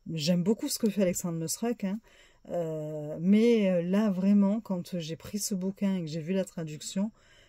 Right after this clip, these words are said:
euh, il n'y a pas de commune mesure. Voilà.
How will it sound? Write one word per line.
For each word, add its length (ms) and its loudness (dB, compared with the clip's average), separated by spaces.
euh, 500 -10
il 60 -12
n'y 100 -4
a 40 -2
pas 160 2
de 100 4
commune 380 2
mesure. 500 -4
Voilà. 220 -10